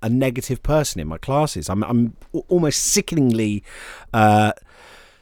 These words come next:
saccharine and boosterish and tediously air-punching, "Go get 'em, guys,"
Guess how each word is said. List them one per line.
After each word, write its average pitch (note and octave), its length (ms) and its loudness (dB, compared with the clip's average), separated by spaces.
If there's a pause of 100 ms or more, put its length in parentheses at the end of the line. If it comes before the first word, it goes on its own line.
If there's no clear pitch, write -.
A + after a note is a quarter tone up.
(120)
saccharine B2 1000 6 (120)
and G#2+ 580 2
boosterish A2 960 2
and A#2 240 0 (160)
tediously C#3 1040 2 (240)
air-punching, C3 880 4
"Go F#3+ 300 10
get G3 200 10
'em, C#3+ 180 10
guys," A2+ 440 2